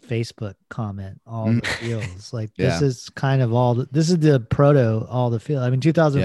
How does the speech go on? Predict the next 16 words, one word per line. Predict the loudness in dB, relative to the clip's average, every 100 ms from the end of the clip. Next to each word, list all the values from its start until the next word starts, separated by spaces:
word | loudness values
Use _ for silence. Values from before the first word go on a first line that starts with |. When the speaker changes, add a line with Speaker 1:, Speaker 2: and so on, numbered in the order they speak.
| 0
Speaker 1:
five, | 0 0 0 0 -2
Speaker 2:
Yeah. |
Speaker 1:
like, | -4 -6 _ _ -20 -20 _ _ _ _ _ _
that | -2 2
was | 2 2
a | 0
phrase | -4 -4 0 2 2 0
that | -2 -2
would | -2
have | -4 -8 -8
just | -2 -2 -2 -8 -20 -8
been | -6 -4
given | -6 -6 -6 -6 -8
birth, | -6 -6 -6 -12
right? | -12 -8
Speaker 2:
Yeah. | -6 -6